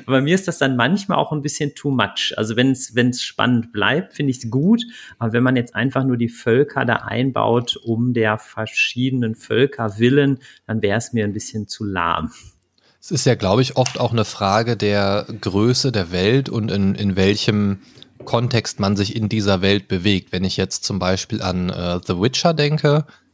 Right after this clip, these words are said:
Speaker 2: sei es jetzt Serie, Buchvorlage oder Spiel, dann ist es ja so, dass es Kreaturen gibt, die in unterschiedlichen Bereichen leben.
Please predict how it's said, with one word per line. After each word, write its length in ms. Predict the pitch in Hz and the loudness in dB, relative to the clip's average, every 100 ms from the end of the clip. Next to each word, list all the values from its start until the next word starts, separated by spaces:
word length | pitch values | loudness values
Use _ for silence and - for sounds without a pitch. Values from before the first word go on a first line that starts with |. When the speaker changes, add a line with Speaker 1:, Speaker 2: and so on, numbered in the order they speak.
| _ _ | _ _
Speaker 2:
sei 240 | 95 90 98 | -4 2 2
es 160 | 101 | 2
jetzt 260 | 101 95 - | 2 0 -2
Serie, 640 | - 87 95 113 113 101 92 | -4 -2 0 2 2 0 0
Buchvorlage 760 | 101 113 - 104 98 98 98 | 0 -2 0 0 2 2 2
oder 220 | 92 90 | 0 -2
Spiel, 540 | - - 107 151 175 185 _ _ _ _ _ - | -4 -6 -2 2 2 0 _ _ _ _ _ -2
dann 460 | 95 104 113 117 117 - | 0 2 2 0 -4 -6
ist 120 | 113 | -4
es 140 | 127 | -2
ja 140 | 120 104 | 0 2
so, 240 | 104 113 | 2 2
dass 180 | 104 98 | 2 0
es 320 | 101 - - _ - | -2 -4 -8 _ -10
Kreaturen 800 | - 113 107 - 131 127 120 104 | 0 0 0 0 0 2 0 -2
gibt, 240 | 113 - | -6 -2
die 220 | 104 110 | -2 0
in 120 | 101 | -2
unterschiedlichen 720 | 98 110 107 104 104 101 95 92 | -2 -2 -2 -2 -4 -4 -2 -2
Bereichen 520 | - 95 107 - 98 | -2 0 0 0 -2
leben. 680 | 90 104 131 147 165 190 | 0 2 2 4 4 4